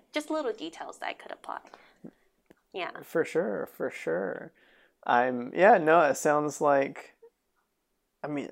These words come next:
Speaker 2: uh, I'm thinking about h-, coming back to narrative after doing union.
Speaker 1: Mm-hmm.
Speaker 2: What,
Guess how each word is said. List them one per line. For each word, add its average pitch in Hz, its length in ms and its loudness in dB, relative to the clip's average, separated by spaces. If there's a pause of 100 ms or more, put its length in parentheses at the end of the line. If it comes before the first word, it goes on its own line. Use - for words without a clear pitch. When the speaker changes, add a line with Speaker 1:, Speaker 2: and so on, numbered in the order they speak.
Speaker 2:
uh, 113 180 -8 (180)
I'm - 100 -8
thinking 185 360 -2
about 120 520 2 (180)
h-, - 640 -16
coming 139 280 -4
back 120 240 -4
to 127 80 -10
narrative 113 420 -2
after 107 300 -4
doing 110 340 -8
union. 117 400 -8
Speaker 1:
Mm-hmm. 185 360 -6 (420)
Speaker 2:
What, 139 760 -4